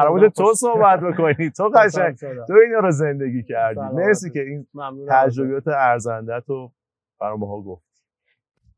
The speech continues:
Speaker 1: در ضمن در مورد برندت هم بهت تبریک می‌گم. خیلی خوشگله.
Speaker 2: آره، فوق‌العاده
Speaker 1: و
Speaker 2: است.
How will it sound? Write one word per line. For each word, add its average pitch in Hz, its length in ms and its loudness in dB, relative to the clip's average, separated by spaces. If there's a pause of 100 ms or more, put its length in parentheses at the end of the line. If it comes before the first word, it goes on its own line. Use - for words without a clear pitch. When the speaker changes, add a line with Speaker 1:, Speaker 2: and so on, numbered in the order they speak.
(1300)
Speaker 1:
در 117 220 -2
ضمن 143 280 -4
در 123 160 -2
مورد 123 340 -6
برندت 127 460 -6
هم 131 140 -8
بهت 117 240 -8
تبریک 117 360 -10
می‌گم. 143 240 -10
خیلی 165 540 -4
خوشگله. 156 760 -4
Speaker 2:
آره، 147 400 4
فوق‌العاده 147 500 0
Speaker 1:
و 147 40 2
Speaker 2:
است. 135 340 -4